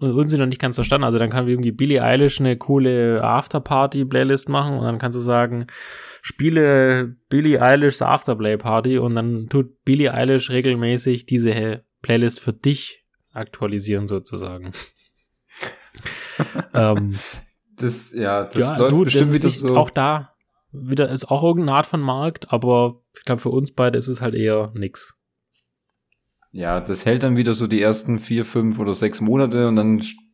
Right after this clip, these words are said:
Speaker 2: stirbt es auch wieder. Ehr-, eh, wie dieses,
Speaker 1: Mhm.
Speaker 2: kannst du dich noch dran entsinnen, das ist jetzt auch schon ein paar Jährchen her, da gab, hat Apple auch diesen,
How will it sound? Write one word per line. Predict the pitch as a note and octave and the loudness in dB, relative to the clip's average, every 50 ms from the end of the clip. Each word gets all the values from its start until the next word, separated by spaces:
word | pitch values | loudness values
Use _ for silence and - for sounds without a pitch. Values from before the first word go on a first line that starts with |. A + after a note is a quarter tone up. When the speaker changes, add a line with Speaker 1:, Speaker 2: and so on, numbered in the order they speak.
| _ - | _ -18
Speaker 2:
stirbt | - - - B2 A#2 A#2 - | -18 -6 -2 -2 -2 -2 -4
es | F2+ - | -4 -2
auch | F2 F2+ G2 G#2 F#2+ | 0 2 2 2 2
wieder. | F#2 E2+ F2+ F2+ | 2 2 4 4
Ehr-, | E2+ F2 G#2 G#2 A2+ - | 4 4 2 2 2 0
eh, | F2 F#2+ - - - G#2 | 0 -2 -2 -2 -2 2
wie | A2 C#3+ | 2 2
dieses, | C#3 C#3 C3+ B2 C3 B2+ G2 G2 G2+ | 2 2 2 2 2 2 0 -2 -4
Speaker 1:
Mhm. | G2+ - - - - - - - _ _ | -8 -12 -16 -20 -20 -20 -20 -20 _ _
Speaker 2:
kannst | - C3 C3+ D3+ - | -2 -2 -2 0 -2
du | D#3 | -2
dich | D#3 D3 | -2 -2
noch | D3 C#3+ B2+ | -2 -2 -4
dran | - B2+ B2+ B2+ | -2 -2 0 2
entsinnen, | B2 A#2+ A2+ A#2+ - C3 C#3+ D#3+ | 2 2 0 0 -2 0 0 0
das | C#3+ C3 A#2+ | 0 -2 -2
ist | A#2 | -2
jetzt | A#2+ G#2+ - | -4 -2 0
auch | G#2 A#2+ B2+ | 0 0 0
schon | - C#3 | 0 -4
ein | B2 | -4
paar | - B2 A#2+ | -2 -2 0
Jährchen | A2+ A2 A2+ A2+ A2+ - A#2 G#2 | 2 2 2 0 0 0 -2 0
her, | F#2+ G#2 G#2 A2 B2+ C3+ | 0 2 2 2 2 2
da | B2+ A#2 | 2 0
gab, | A2 - G#2+ A2 A2+ A2+ A2+ A#2+ | 2 2 4 4 2 2 0 -2
hat | A#2 A2 | -2 0
Apple | - F#2+ A#2 A2+ C3 A2+ | 0 0 0 2 2 2
auch | A2 A2+ A2 | 2 2 2
diesen, | - - A#2+ A2 A2 A#2 A#2 A2+ G#2+ A2 | 0 0 -2 0 0 0 0 0 0 -2